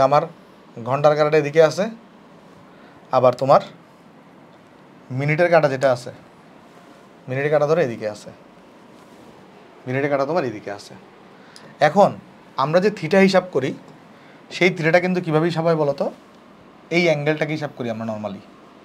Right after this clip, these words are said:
মানে আমরা যদি এই, এই ক্যালকুলেশনের মাধ্যমে, এই ক্যালকুলেশন দিয়ে যখন আমরা অ্যাঙ্গেল হিসাব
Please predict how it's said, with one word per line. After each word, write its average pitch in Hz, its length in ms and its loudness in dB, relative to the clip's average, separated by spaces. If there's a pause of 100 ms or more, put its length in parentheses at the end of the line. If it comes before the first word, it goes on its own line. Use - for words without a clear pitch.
(580)
মানে 143 180 6
আমরা 147 180 0
যদি 160 100 -2 (140)
এই, 185 60 6 (160)
এই 165 120 2
ক্যালকুলেশনের 143 500 0
মাধ্যমে, 110 300 -8 (760)
এই 170 120 6
ক্যালকুলেশন 170 480 2
দিয়ে 196 160 6
যখন 180 200 2
আমরা 175 160 0 (180)
অ্যাঙ্গেল 147 320 2
হিসাব 175 140 2